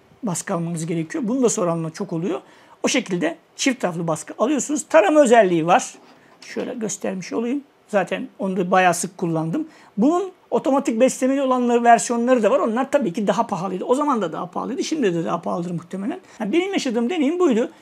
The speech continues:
Ben gayet memnun kaldım yazıcıdan. Herhangi bir sorun, herhangi bir problem yaşamadım ve bir yılın sonunda da hani diyorum ki iyi ki de böyle bir şey almışım. Çünkü, e, gördüğünüz gibi üç bin üç yüz sayfa baskı almışız. On ikiye bölsek bunu yani üç bin desek kabaca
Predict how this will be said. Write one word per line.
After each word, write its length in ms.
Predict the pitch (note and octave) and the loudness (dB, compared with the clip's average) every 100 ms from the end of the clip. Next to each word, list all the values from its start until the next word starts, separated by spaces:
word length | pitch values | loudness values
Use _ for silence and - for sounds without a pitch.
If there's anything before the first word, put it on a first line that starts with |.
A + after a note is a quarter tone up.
| _ - | _ -2
Ben 200 | B3+ B3 | 0 2
gayet 260 | C#4+ D#4+ | 0 0
memnun 320 | C#4+ A#3+ A#3+ | -2 0 -2
kaldım 380 | C4+ A3+ A3+ B3 | 2 2 2 0
yazıcıdan. 420 | C#4 E3+ E3 G#3 - - - | -4 -4 -4 -8 -10 -20 -20
Herhangi 360 | - A3+ C4 A#3+ | -4 0 2 0
bir 60 | A3 | -2
sorun, 340 | - D4 C4+ | -4 -4 -2
herhangi 340 | G#3+ A#3+ A3+ | -2 -2 -4
bir 40 | G#3 | -2
problem 480 | G#3+ G#3 G3+ G#3+ F3 | -2 0 -2 -6 -6
yaşamadım 560 | F3+ B3 A#3+ G#3+ C4 - _ | -4 -2 -2 -2 -2 -4 _
ve 160 | A3+ C4+ - _ - | -2 -2 -4 _ 2
bir 140 | B3+ | 4
yılın 240 | D4+ A#3+ G3 | 4 4 2
sonunda 440 | - C4+ G3+ E3+ | 0 -2 0 0
da 120 | A#3 | 0
hani 340 | A#3+ G3+ A3 C4+ | 0 0 -2 0
diyorum 240 | C4+ G#3 | 0 0
ki 80 | C#4 | -2
iyi 200 | D#4+ B3+ | 0 0
ki 100 | G3+ | 2
de 120 | B3+ | 4
böyle 200 | A#3+ A#3 | 4 2
bir 40 | |
şey 140 | G3 A#3+ | 0 0
almışım. 380 | G3 F3 C4+ C#4+ | 0 -2 -4 -4
Çünkü, 440 | B3 F#3+ D#4 D#4 - - - | -4 -2 -2 -4 -8 -20 -10
e, 60 | F#3 F3+ - | -8 -8 -4
gördüğünüz 340 | G#3+ G#3 G3+ G3+ | 4 4 6 0
gibi 160 | G#3 C#4+ | -2 0
üç 180 | A3 - | 0 2
bin 60 | A#3+ | 2
üç 220 | B3+ - | 2 0
yüz 80 | A3 | -4
sayfa 420 | G3+ E3+ F3 E3+ _ _ | -4 -2 -4 -8 _ _
baskı 300 | - G3 - | -4 -2 0
almışız. 520 | B3 A3+ - C4+ - - _ | 0 0 -2 -4 -6 -14 _
On 120 | C#4+ | 2
ikiye 500 | C4 E3+ F#3+ F3 E3+ | 2 2 0 0 0
bölsek 420 | F#3+ F#3 - - | 0 0 -2 -4
bunu 140 | G#3 F#3 | -6 -6
yani 120 | F#3+ | -6
üç 280 | - A3+ - | -4 -4 -2
bin 160 | G3 | -2
desek 360 | F3+ F3 G3 - | -2 -2 -6 -4
kabaca 460 | G3 F3+ D#3+ G3 | 0 0 2 0